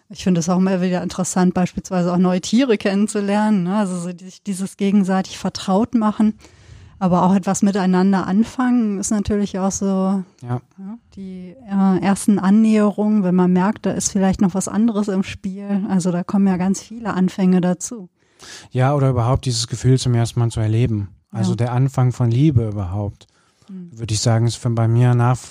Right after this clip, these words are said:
Speaker 2: nach wie vor das über-, eines der überwältigsten Er-, Erlebnisse meines Lebens. Also so diese Teenagerliebe,
Speaker 1: Ja.
Speaker 2: dass du halt zum ersten Mal das Gefühl hast, äh, weiß ich nicht, zum ersten Mal hast du einen anderen Menschen im Arm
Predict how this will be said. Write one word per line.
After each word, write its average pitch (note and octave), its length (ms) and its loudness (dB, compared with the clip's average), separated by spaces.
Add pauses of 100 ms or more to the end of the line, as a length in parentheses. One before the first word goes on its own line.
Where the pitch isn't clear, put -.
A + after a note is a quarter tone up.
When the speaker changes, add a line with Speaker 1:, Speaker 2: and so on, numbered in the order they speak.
(180)
Speaker 2:
nach A#2+ 220 -4
wie A#2 60 -2
vor B2 160 0
das A2+ 160 0
über-, A#2 160 -8
eines B2 240 0
der B2 100 -4
überwältigsten A#2 760 -2
Er-, A#2+ 240 0
Erlebnisse A#2+ 640 0
meines A2 300 2
Lebens. A#2 560 0 (840)
Also A2+ 240 0
so A2 200 -2
diese G#2+ 240 -2
Teenagerliebe, A#2 1080 0 (180)
Speaker 1:
Ja. G3 220 -6 (220)
Speaker 2:
dass A#2+ 140 -12
du B2 100 -4
halt A#2+ 160 -2
zum C3 120 -8
ersten D3 360 -2
Mal C3+ 160 2
das B2 180 -2
Gefühl D#3 460 2
hast, D3 340 0
äh, B2+ 80 -8 (320)
weiß A#2+ 160 0
ich - 140 -10
nicht, - 120 -12
zum B2+ 120 -4
ersten B2+ 160 -4
Mal B2 240 0
hast B2 160 -6
du - 20 0
einen A#2+ 100 -2
anderen A#2+ 220 0
Menschen C3+ 340 2
im C3+ 160 0
Arm C3+ 420 0